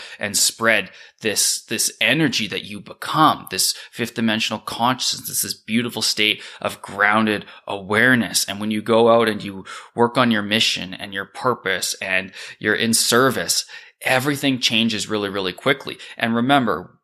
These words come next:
a lot of these mind control tactics are being illuminated right now by the fact we are moving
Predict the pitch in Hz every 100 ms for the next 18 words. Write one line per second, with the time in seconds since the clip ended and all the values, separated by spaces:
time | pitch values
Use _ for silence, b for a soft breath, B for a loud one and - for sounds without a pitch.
0 | - 110 117 190 202 120 110 123 123 -
1 | 120 117 110 - 110 113 104 - 104 113
2 | 107 98 90 113 123 107 101 104 98 95
3 | 92 95 95 95 87 - 101 - B B
4 | B 120 113 101 110 127 131 131